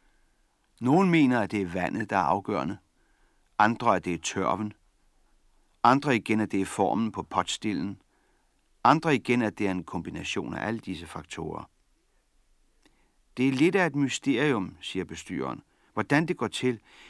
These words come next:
at hvert maltwhiskybrænderi laver en whisky, der smager lidt anderledes end de andre." Der er kun én ting, der er helt sikker.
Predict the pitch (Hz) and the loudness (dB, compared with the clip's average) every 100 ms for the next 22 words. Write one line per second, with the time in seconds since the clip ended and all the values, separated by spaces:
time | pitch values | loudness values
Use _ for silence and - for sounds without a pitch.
0 | - _ - 110 113 151 - - 117 131 | -20 _ 0 2 2 0 -2 -2 2 2
1 | 139 117 104 - 82 90 92 85 95 87 | 0 -4 -4 -6 -2 0 0 -2 -2 -2
2 | 104 123 139 113 104 110 - - 104 92 | -2 -2 -2 -4 -4 -4 -6 -8 -8 -6
3 | - 98 110 110 98 - 104 117 64 - | -6 -4 -4 -4 -6 -4 -2 -2 -6 -10
4 | 71 - 90 - 85 _ _ _ _ _ | -12 -8 -8 -8 -14 _ _ _ _ _
5 | _ _ _ _ _ _ _ 95 - 196 | _ _ _ _ _ _ _ -6 0 0
6 | 185 196 - 156 - 98 95 - - - | 2 0 0 -2 -2 -4 -4 -6 -6 -8
7 | 78 | -8